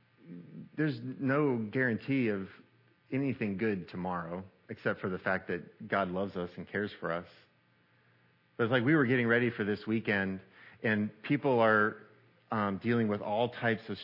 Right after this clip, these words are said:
stress in Florida. Like, it was devastated. It was like as if somebody just took a rolling pin and just went like that through a major portion of the pan-, the panhandle of Florida this weekend, the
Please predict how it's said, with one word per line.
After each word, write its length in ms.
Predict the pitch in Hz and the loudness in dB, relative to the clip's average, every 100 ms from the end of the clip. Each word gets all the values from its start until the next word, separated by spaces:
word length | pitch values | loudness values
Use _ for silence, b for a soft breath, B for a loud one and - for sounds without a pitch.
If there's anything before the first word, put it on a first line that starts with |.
| - | -4
stress 300 | 113 110 - - - | 2 2 0 -16 -8
in 160 | 104 - | -8 -6
Florida. 280 | 110 107 104 | -2 0 2
Like, 240 | 92 95 139 | 0 -2 -2
it 100 | 139 | -2
was 140 | 101 | -4
devastated. 1200 | 98 98 107 104 101 95 - - 90 82 78 - - - | -4 -4 0 0 -2 -6 -10 -8 -6 -6 -10 -12 -16 -6
It 80 | |
was 160 | 120 110 - B B | -4 -4 -6 B B
like 140 | 120 117 | 0 0
as 120 | 101 | 0
if 160 | 110 - | -4 -2
somebody 220 | 117 113 | -2 0
just 180 | 101 107 | -2 -6
took 160 | 117 113 | -6 -4
a 60 | |
rolling 500 | 98 98 101 107 104 | -2 -2 0 0 -2
pin 300 | 87 98 87 | -4 -6 -6
and 100 | 87 | -6
just 240 | 90 90 107 | -8 -8 -8
went 160 | 98 | -6
like 180 | 98 85 | -6 -4
that 300 | 95 95 - | -4 -4 -6
through 140 | - 92 | -8 -6
a 40 | |
major 340 | 92 92 95 | -4 -4 -6
portion 480 | 87 - 95 - 98 | -8 -6 -8 -6 -8
of 80 | 90 | -8
the 60 | 87 | -8
pan-, 260 | 110 107 | -8 -8
the 140 | 92 90 | -8 -8
panhandle 600 | - 95 92 92 90 90 | -6 -6 -6 -6 -6 -6
of 100 | 90 | -8
Florida 320 | - 95 92 | -8 -6 -6
this 200 | 87 87 | -8 -8
weekend, 300 | 95 87 92 | -10 -8 -8
the 100 | 87 | -10